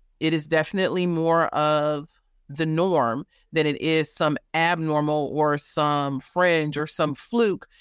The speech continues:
that they just happen to have somebody come in and, you know,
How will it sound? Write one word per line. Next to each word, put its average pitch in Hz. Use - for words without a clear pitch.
that 156
they 160
just 156
happen 156
to 151
have 170
somebody 151
come 160
in 156
and, 143
you 151
know, 135